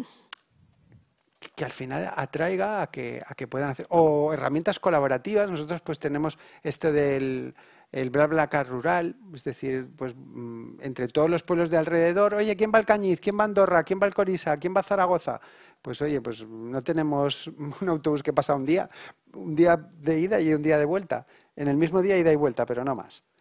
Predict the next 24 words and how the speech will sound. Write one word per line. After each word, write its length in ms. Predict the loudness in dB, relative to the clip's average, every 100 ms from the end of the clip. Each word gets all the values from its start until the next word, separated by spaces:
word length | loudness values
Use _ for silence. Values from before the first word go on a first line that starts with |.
| _ _
solo 280 | -2 2 2
un 80 | 2
horario. 400 | -2 -4 -8 -20 _ _ _
Pues, 180 | -14 -10
oye, 100 | -10
entre 260 | -8 -10
nosotros, 640 | -10 -12 -8 -6 -4 -6
pues, 200 | -4 -6 -4
a 60 |
las 180 | -8 -10
herra-, 160 | -14 -14
en 100 | -10 -12
las 160 | -12
herramientas 440 | -14 -12 -10 -8 -8
digitales 520 | -10 -6 -2 -2 -2
nos 180 | -6 -8
hemos 260 | -8 -8 -8
puesto 400 | -10 -8 -6 -6
el 80 | -2
BlaBlaCar 540 | 0 2 0 0 -2
rural 440 | 2 2 2 0 _ -20 _ _ -10
y 160 | -6
entonces, 400 | -6 -6 -8 -10
pues, 460 | -10 -10 -10 -18